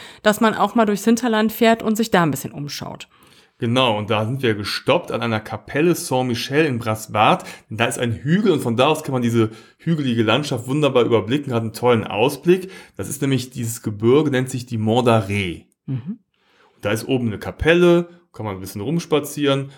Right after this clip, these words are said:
Speaker 2: ne, umherschauen. Und das ist auch so eine ganz mystische,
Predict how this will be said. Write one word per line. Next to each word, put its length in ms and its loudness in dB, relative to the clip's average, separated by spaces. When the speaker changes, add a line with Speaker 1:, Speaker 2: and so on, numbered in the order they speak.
Speaker 2:
ne, 200 0
umherschauen. 1000 0
Und 80 -8
das 80 2
ist 80 -2
auch 80 0
so 120 -6
eine 80 0
ganz 260 0
mystische, 1080 -2